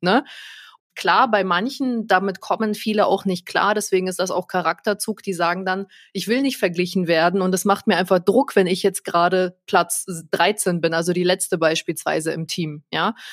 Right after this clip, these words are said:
Aber ich finde, wenn du diesen bestimmten Zug hast, ja, dann ist das sogar eher so, „Nee, das lasse ich mir nicht gefallen und jetzt will ich besser werden und das spornt mich jetzt an“, ja. Und wenn du dann auch noch die Mög-, also wenn du dann auch noch in einem Team bist,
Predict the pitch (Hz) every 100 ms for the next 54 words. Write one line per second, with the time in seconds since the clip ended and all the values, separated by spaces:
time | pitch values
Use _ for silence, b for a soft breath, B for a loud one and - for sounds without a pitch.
0 | B B B _ 190 220 226 220 - 220
1 | 226 226 214 190 196 202 202 190 180 190
2 | 180 180 226 220 190 175 - 233 277 -
3 | - 285 403 - - 175 214 311 B B
4 | B _ 190 208 262 - 226 - 220 208
5 | 185 202 196 196 175 180 170 175 190 185
6 | 190 180 175 - 175 160 151 160 180 180
7 | 196 180 - 165 170 147 160 151 151 170
8 | 175 - 180 175 170 175 156 - 151 151
9 | 160 160 190 196 185 208 226 208 240 -
10 | 262 - 208 - 196 160 180 240 285 -
11 | 175 175 190 196 180 240 214 214 202 190
12 | 185 170 170 165 - 240 262 208 156 147
13 | -